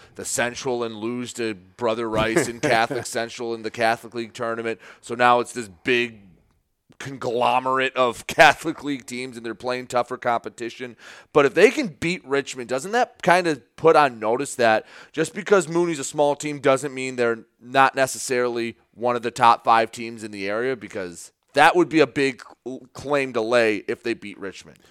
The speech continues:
Speaker 2: Well, they, they definitely have, I, I won't say the best player because obviously that's reserved, I think, for Tyler Jamieson.
Speaker 1: Yes.
Speaker 2: And there are some other,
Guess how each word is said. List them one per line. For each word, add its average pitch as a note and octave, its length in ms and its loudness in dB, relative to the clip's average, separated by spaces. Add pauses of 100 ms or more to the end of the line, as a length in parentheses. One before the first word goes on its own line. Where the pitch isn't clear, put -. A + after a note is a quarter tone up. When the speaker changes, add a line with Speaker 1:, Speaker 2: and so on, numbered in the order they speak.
Speaker 2:
Well, C3+ 140 2
they, D3 140 2
they C#3 160 4
definitely D#3+ 640 4
have, C3+ 280 6 (580)
I, C#3 180 4
I B2 280 2
won't F3 280 6
say E3 180 2
the C3 100 2
best C#3 380 4
player A#2 320 4
because G#2+ 640 -4
obviously G#2 500 -8
that's G2 300 -6
reserved, G2 360 -6
I G2 100 -6
think, F#2+ 200 -10
for F#2+ 140 -14
Tyler F#2+ 320 -8
Jamieson. G2 500 -2
Speaker 1:
Yes. - 180 -16 (120)
Speaker 2:
And A#2 160 -2
there A2+ 260 4
are A#2 60 0
some A2 180 -6
other, G#2+ 160 -2